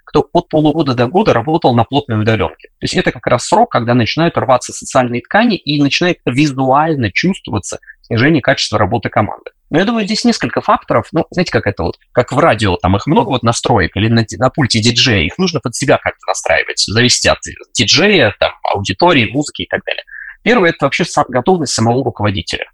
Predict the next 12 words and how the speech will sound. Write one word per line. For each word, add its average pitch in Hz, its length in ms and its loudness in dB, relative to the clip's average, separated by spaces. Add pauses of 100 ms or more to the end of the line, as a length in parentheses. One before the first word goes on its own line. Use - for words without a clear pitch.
(120)
И 123 480 4
я, 135 160 2
например, 165 320 2
знаю 135 400 0
руководителей 139 540 -2
предпринимателей, - 880 -2
которые 160 420 0
тотально 120 520 2
не 98 140 2
готовы 104 360 0
к - 20 -8
удалёнке, 123 560 0